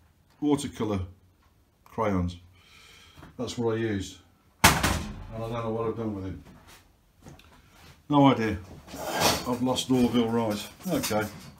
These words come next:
Not the end of the world. So that's where we are. So, um, while you're waiting for the next part, um, I'm gonna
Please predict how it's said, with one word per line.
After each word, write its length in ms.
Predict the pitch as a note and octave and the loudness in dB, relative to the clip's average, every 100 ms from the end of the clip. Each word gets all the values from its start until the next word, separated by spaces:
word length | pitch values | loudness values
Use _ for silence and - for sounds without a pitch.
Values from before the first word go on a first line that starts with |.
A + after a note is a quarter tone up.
| - - - - - | -20 -10 -8 -8 -8
Not 160 | A#2+ F#2+ | -6 -2
the 80 | G#2 | 0
end 160 | G#2 | 2
of 80 | F#2+ | 0
the 60 | F#2 | 0
world. 280 | F2 F2 - - - - - | -2 -2 -6 -16 -20 -20 -18
So 280 | - C3 C3 | 2 6 6
that's 320 | C#3+ A#2+ - | 4 0 2
where 180 | C#3 C3 | 2 4
we 100 | A#2+ | 6
are. 220 | A2+ G2+ | 6 4
So, 460 | G2 C3 B2 A#2+ A#2+ | 2 4 6 6 4
um, 500 | B2 B2 B2 - - _ - - _ _ _ _ | 4 6 6 4 -6 _ -20 -20 _ _ _ _
while 320 | C3+ D3+ D3 | 4 4 6
you're 500 | C3+ C3+ C3 B2+ A#2+ - - _ _ _ _ - - - _ _ _ | 6 4 4 4 2 0 -16 _ _ _ _ -20 -20 -20 _ _ _
waiting 280 | B2 B2 - | 2 2 0
for 100 | - | -4
the 100 | A2 | -2
next 240 | A2+ - | -2 -2
part, 540 | - G2+ G2 A#2+ B2 - - - _ | -4 2 6 4 2 -8 -18 -20 _
um, 420 | A2+ A#2 B2 A#2+ A2+ | -2 2 4 4 2
I'm 180 | B2 | 2
gonna 280 | B2 B2 B2 | 4 4 2